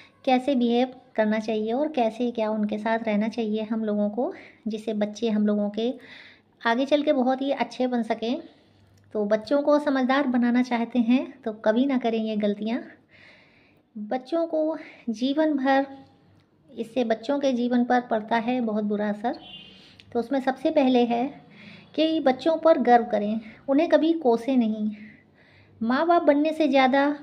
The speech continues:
खूबसूरत एहसास और कोई नहीं होता। यह हर किसी की ज़िंदगी में किसी तोहफे से कम नहीं होता। आप खुद को खुशकिस्मत समझिए और बच्चों को भी एहसास दिलाइए। कुछ लोग कुछ वजहों से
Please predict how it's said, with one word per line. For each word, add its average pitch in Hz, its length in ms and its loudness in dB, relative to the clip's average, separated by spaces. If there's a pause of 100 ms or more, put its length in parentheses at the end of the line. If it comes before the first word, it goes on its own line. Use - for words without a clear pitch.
खूबसूरत 247 520 0
एहसास 240 460 -2
और 226 140 0
कोई 233 260 0
नहीं 233 180 2
होता। 214 340 -4 (560)
यह 247 200 2
हर 302 100 0
किसी 294 260 -4
की 294 120 2
ज़िंदगी 254 340 4
में 262 180 0
किसी 254 300 -6
तोहफे 226 320 -2
से 247 220 -2 (120)
कम 233 120 0
नहीं 220 300 0
होता। 202 340 -4 (640)
आप 294 220 2
खुद 330 200 0
को 330 260 8
खुशकिस्मत 294 580 0
समझिए 247 360 2
और 247 280 6
बच्चों 233 360 -2
को 320 140 2
भी 285 180 2 (320)
एहसास 254 400 2
दिलाइए। 233 580 2 (1600)
कुछ 359 200 0
लोग 370 220 2
कुछ 330 180 0
वजहों 277 300 2
से 302 360 0